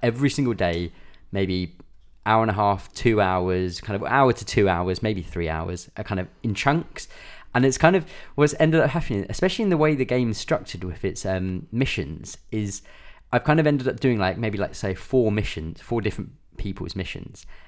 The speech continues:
And it's ended up being almost like a T V show. Like, I'm watching, like, an H B O show, which is kind of an hour, hour and a half, two hours long, and these little nuggets of these kind of Western, like, kind of, and it's, yeah, I, I'm really enjoying it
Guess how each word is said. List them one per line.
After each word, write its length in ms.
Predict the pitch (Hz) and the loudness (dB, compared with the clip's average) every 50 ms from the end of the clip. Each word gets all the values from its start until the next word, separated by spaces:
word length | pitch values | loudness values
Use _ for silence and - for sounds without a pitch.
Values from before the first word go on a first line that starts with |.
| - - - - | -20 -12 -2 0
And 100 | 117 120 | 2 2
it's 80 | 120 - | 4 4
ended 240 | 135 139 131 135 | 4 4 6 4
up 60 | 113 110 | 4 4
being 180 | 131 127 120 120 | 4 2 2 2
almost 340 | - 143 147 156 165 156 - | 2 2 4 4 2 2 2
like 120 | 131 - | 0 0
a 40 | 127 | 0
T 240 | - - - 117 110 | -2 0 -2 0 2
V 160 | 127 143 143 | 2 2 0
show. 160 | - - - - | 0 -2 -4 -6
Like, 140 | - - - | -4 -4 -4
I'm 80 | 104 | -2
watching, 260 | 107 113 - - - 101 | 0 -2 -2 -2 -4 -4
like, 140 | 92 - | -4 -2
an 80 | 104 98 | -2 0
H 220 | 98 104 - - | -2 -2 -2 -4
B 160 | - 104 98 95 | -2 0 2 4
O 260 | 92 92 92 92 87 85 - - - - - - - - | 4 4 4 2 0 -2 -6 -14 -20 -20 -20 -20 -14 -8
show, 500 | - - - 104 98 95 92 90 87 85 - - - - - - _ - _ - - 110 - | -4 2 4 4 6 6 4 2 0 -2 -6 -12 -20 -20 -20 -20 _ -20 _ -20 -14 -6 -4
which 240 | 113 104 - - 113 | -4 -2 -2 -4 -4
is 60 | - | -2
kind 140 | 117 98 92 | 0 2 2
of 200 | 90 87 - - _ - - - - - - - - - - - - - - - - | 2 0 -4 -12 _ -18 -18 -18 -18 -18 -20 -20 -20 -20 -20 -20 -20 -20 -14 -6 0
an 100 | 120 120 | 2 4
hour, 380 | 120 120 120 117 117 117 90 - | 6 6 6 6 6 4 2 2
hour 160 | - 120 117 | 2 4 4
and 80 | 110 104 | 4 4
a 40 | |
half, 260 | 98 104 95 95 - - | 2 2 0 0 0 2
two 180 | - 113 107 | 2 6 6
hours 320 | 101 95 95 92 92 - - | 6 6 4 2 0 -2 0
long, 460 | 101 95 87 85 82 85 85 87 90 - _ - _ - | 0 2 2 0 0 -4 -4 -6 -8 -14 _ -20 _ -8
and 120 | - 107 101 | -4 -2 -2
these 160 | 101 95 98 | 0 0 0
little 160 | 120 120 117 | 2 2 4
nuggets 460 | 113 120 120 117 113 92 98 95 - 101 | 4 6 6 6 4 4 0 -2 -4 -8
of 80 | 85 | -6
these 280 | 92 95 92 85 - - - | -4 -6 -6 -6 -8 -14 -14
kind 160 | - 101 95 | -10 -6 -6
of 80 | 90 85 | -6 -4
Western, 540 | 98 104 - - - - - 92 90 92 95 | -4 -4 -4 -4 -6 -4 -4 -2 0 0 0
like, 320 | 92 85 - - 71 - - _ - _ - - - - - - - | -2 -2 -4 -8 -12 -16 -16 _ -20 _ -20 -20 -20 -20 -20 -18 -10
kind 160 | - 95 90 | -6 -4 -4
of, 80 | 87 90 - | -4 -4 -4
and 120 | - 110 | -2 -2
it's, 140 | 117 87 - | -2 2 6
yeah, 220 | 151 151 113 92 90 | 6 8 8 6 6
I, 240 | 110 117 113 - | 4 2 4 4
I'm 300 | 127 117 110 110 113 - - - | 4 4 4 2 0 -2 -4 -2
really 360 | 127 123 131 127 123 107 104 | 4 8 8 8 8 6 4
enjoying 420 | 98 95 - 104 98 92 90 82 82 | 2 4 4 4 4 4 2 2 -2
it 180 | 85 - - | -4 -6 -8